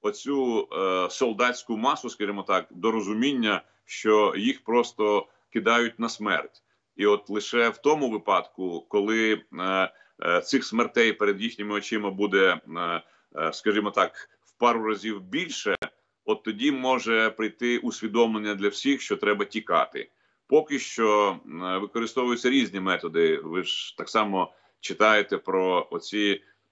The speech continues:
е, сучасні заград-, загони, е, з залученням цих кадирівських вбивць, е, чи, чи інших, які просто розстрілюють своїх для того, щоб вони не відступали. Е, і це та традиція, яка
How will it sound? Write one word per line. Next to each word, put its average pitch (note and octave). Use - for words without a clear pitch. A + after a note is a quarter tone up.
е, F2
сучасні A#2+
заград-, G#2+
загони, G2+
е, F2
з -
залученням G2
цих -
кадирівських A2
вбивць, F#2
е, E2
чи, E2+
чи -
інших, A#2+
які G2+
просто G2+
розстрілюють A2
своїх A#2
для F#2+
того, G#2+
щоб G2
вони G2
не A2
відступали. B2
Е, F2+
і G2
це G#2+
та G#2
традиція, G#2
яка G2